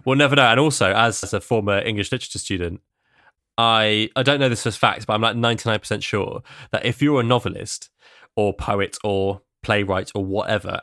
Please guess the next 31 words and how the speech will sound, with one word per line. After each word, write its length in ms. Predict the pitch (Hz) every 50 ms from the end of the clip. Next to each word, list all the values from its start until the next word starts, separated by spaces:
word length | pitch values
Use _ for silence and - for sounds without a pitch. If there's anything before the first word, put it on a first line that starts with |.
| -
and 140 | 98 101 101
you 60 | 101
become 300 | 98 107 - - 117 117
famous 460 | 107 - - 98 98 98 95 92 90 - -
and 120 | - 107
someone 380 | - - - 110 110 110 107 98
writes 400 | 98 101 98 95 - - - -
an 100 | - 113
essay 300 | 107 101 90 - 110 98
or 120 | 95 95 92
dissertation 720 | - 110 - 107 - - 107 104 98 - - 110 92 90
thesis 640 | - - 117 104 95 - - 104 101 - - - - - - - - _ _ -
on 220 | 110 110 104 98
your 200 | 101 101 101 95
work, 460 | 98 101 90 90 90 - _ - - _ _ - - - _ _
I'm, 220 | 131 131 131 123
like, 160 | 120 113 110 110
ninety-nine 720 | 113 113 123 127 131 127 127 - - 131 123 123 120 117
percent 280 | 107 - - 127 113 -
sure 460 | - - 131 120 101 90 - - - -
that 100 | 113 98
that 180 | 101 - - -
person 400 | - 110 113 - - 98 92 87
will 160 | 92 95 98
say 320 | - - 113 104 104 101 98
things 600 | - - 92 90 - 98 101 107 104 - - _ _ _ _ _ _ _ _ _ _ _ _ _ _ _
that 160 | 107 95 98
you 220 | 101 101 107 101
never 440 | 95 92 95 98 98 107 104 113 110
thought 440 | 98 - 117 110 107 101 92 - -
of, 160 | 85 -